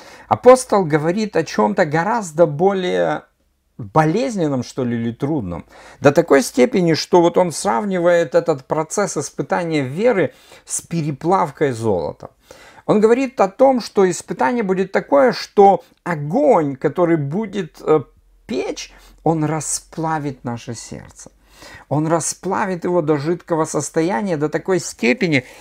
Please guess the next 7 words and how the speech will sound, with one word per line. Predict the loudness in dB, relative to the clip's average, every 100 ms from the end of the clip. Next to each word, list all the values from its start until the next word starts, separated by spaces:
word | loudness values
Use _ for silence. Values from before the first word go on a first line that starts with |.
| -16
что | 0 2
привычная | 2 0 -2 -2 -4 -2 0 0
форма | -2 -2 6 8 8 6 0 -2
жизни, | -4 -4 -2 -2 -2 -2 -4 -12 -20 -8
она | -4 -4
будет | -4 -4 -4 -4
изменена. | -4 -4 -4 -4 -4 -4 -4 -8